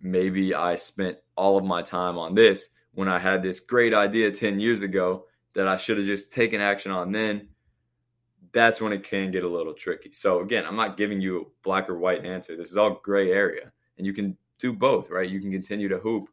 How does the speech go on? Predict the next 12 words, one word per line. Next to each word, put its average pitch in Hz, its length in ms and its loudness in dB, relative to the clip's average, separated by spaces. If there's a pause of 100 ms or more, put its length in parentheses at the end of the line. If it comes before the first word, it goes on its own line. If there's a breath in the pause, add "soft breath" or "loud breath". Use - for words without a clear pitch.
(480)
while 95 440 4
you're 95 380 0 (600)
working 98 340 -4
on 101 120 -2
something 104 320 -4
else. 117 240 2
But - 160 -6
for - 80 -8
me, 123 180 2
it 107 60 4
was 98 140 -2
like, 92 260 -2